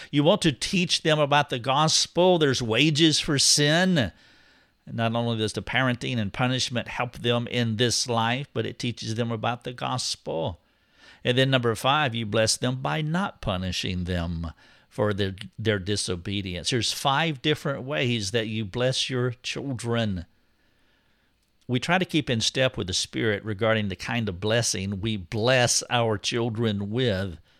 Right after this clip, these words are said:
whether they perceive what they get as good for them or not. They don't perceive punishment as being good for them when they are disobedient, and they might not perceive us withholding blessing when they do right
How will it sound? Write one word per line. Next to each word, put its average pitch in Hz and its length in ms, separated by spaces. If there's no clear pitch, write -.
whether 156 340
they 160 160
perceive 147 800
what 131 220
they 127 160
get 123 320
as 120 220
good 147 300
for 156 180
them 135 340
or 139 240
not. 151 560
They 117 460
don't 123 380
perceive 113 720
punishment 113 720
as 98 160
being 107 580
good 135 300
for 117 160
them 113 300
when 117 180
they 110 140
are 107 100
disobedient, 113 920
and 123 180
they 127 100
might 135 380
not 120 280
perceive 127 760
us 143 260
withholding 160 640
blessing 160 640
when 160 200
they 170 140
do 185 240
right 202 540